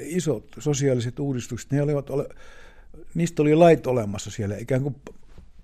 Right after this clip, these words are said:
vaikka silloin ei ollut vielä pakastimia, ne oli kuitenkin lakipakastimessa kuvaannollisesti. Ja sitten kun,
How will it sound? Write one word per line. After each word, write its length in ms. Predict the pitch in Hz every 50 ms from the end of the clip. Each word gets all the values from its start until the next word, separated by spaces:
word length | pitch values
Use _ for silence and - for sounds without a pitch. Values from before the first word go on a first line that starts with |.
| - - -
vaikka 200 | 127 120 - 135
silloin 200 | 117 139 135 127
ei 60 | 123
ollut 120 | 123 123 123
vielä 160 | 123 123 123
pakastimia, 640 | - 139 127 - 120 95 - - - 90 92 95
ne 80 | 101 107
oli 140 | 120 123 117
kuitenkin 500 | - 135 131 127 123 117 117 135 113 - -
lakipakastimessa 1160 | - 139 139 127 - 143 117 - - 120 - - 110 104 - - 107 95 92 90 - - - 90 - -
kuvaannollisesti. 720 | 135 123 120 120 113 113 110 101 98 107 - - - - - - - - -
Ja 80 | - 120
sitten 320 | 175 208 196 - 175 139
kun, 240 | 120 143 131 127